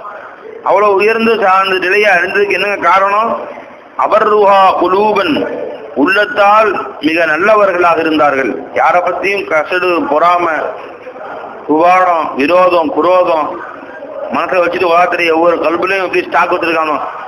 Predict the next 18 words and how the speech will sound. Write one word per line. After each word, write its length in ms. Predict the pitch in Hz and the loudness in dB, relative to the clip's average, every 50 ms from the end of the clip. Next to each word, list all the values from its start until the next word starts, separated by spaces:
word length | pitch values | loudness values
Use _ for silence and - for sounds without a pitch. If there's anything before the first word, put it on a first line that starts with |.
| - - - - - - - - - - - - - - - - - - - - | -14 -16 -16 -18 -18 -18 -18 -16 -16 -16 -14 -14 -14 -12 -12 -10 -10 -8 -8 -4
முழுசா 640 | - 139 165 175 165 - - 185 196 190 190 185 190 | -2 0 0 0 0 -2 -2 0 2 2 2 0 0
போட்டு 420 | - 180 185 180 - 202 208 196 | -2 -2 -2 -2 0 0 0 0
கழுத்து 320 | - 151 151 175 165 165 185 | 0 0 0 0 0 0 0
வரைக்கும் 300 | 185 180 170 175 208 190 | 2 2 0 -2 0 0
ஒவ்வொருத்தர் 380 | 180 185 190 175 180 185 180 | 2 2 0 0 -2 -4 -4
மேலேயும் 540 | 175 175 180 190 202 202 190 175 165 156 - 127 | -2 -2 -2 -2 -2 -2 0 0 0 -2 -2 -2
விரோதம், 440 | 139 156 175 180 175 170 165 156 | 0 2 2 2 2 2 0 0
குரோதம், 420 | 131 147 156 160 156 143 139 117 - - - - - - - - - - - - - - - - | 0 0 0 0 0 0 -2 -4 -6 -10 -12 -14 -14 -14 -14 -14 -16 -16 -16 -14 -14 -10 -6 -2
அதெல்லாம் 360 | - - 185 196 202 196 185 | 0 2 2 4 2 2 2
அவங்கள்ட்ட 220 | 180 175 165 170 | 0 -2 -2 -2
இல்ல. 300 | 170 - 165 147 - - 185 | 0 2 2 2 2 2 0
கல்பு 280 | 151 180 202 202 196 | 0 2 2 0 0
சுத்தமா 420 | 196 175 139 135 196 196 196 196 185 | 0 -2 -2 0 0 0 2 0 0
இருந்துச்சு 240 | 175 170 151 147 | 0 -2 -2 -4
அவங்களுக்கு. 380 | 151 135 127 120 113 - - - - - - - - - - - - - - - - - - - - - - - - - | -4 -2 -2 -4 -4 -6 -8 -10 -12 -14 -16 -16 -16 -14 -12 -12 -12 -12 -12 -14 -16 -16 -18 -18 -20 -20 -20 -18 -12 -4
"வாமகுஹா 840 | - 135 151 165 180 208 214 214 208 180 190 196 185 180 180 180 175 | 0 2 4 4 4 4 2 2 0 0 2 2 4 4 4 4 4
இல்மன்", 600 | 170 170 170 170 165 160 151 139 120 - - - | 2 2 0 0 0 0 0 0 -2 -2 -4 -2
இந்த 140 | 127 143 151 | 0 0 2